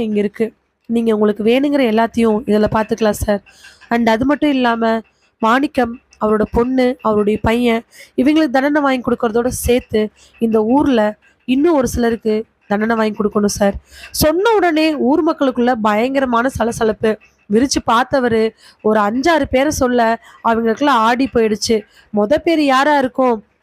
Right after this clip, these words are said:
ராமமூர்த்தி, சொக்கலிங்கம், சோமம், குப்புசாமி, கதிரவன், வேலுச்சாமி,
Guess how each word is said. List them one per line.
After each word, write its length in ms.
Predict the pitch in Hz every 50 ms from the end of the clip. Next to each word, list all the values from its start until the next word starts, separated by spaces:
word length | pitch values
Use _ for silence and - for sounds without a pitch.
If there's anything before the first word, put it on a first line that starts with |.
| _ _ - 247
ராமமூர்த்தி, 640 | 240 254 294 330 359 311 330 320 294 - 285 285 294 302 294 _ _ _ _ _ _ _ _ _ -
சொக்கலிங்கம், 640 | - 247 - - 359 359 349 330 302 294 285 285 302 294 - _ _ _ _ _ _ _ _ _ - - -
சோமம், 500 | 285 269 294 330 339 320 311 294 294 311 320 - _ _ _ _ _ _ _ _ _ _ _ _ _ _ _ _ - -
குப்புசாமி, 680 | 277 - - - 359 - - 359 339 294 277 277 285 302 302 - _ _ _ _ _ _ _ _ _ _ _ - -
கதிரவன், 460 | 254 240 262 262 277 247 240 220 208 - _ _ _ _ _ _ _ _ _ _ _ _ _ _ _ - 220 214
வேலுச்சாமி, 640 | 262 269 277 277 269 - - 254 226 220 220 220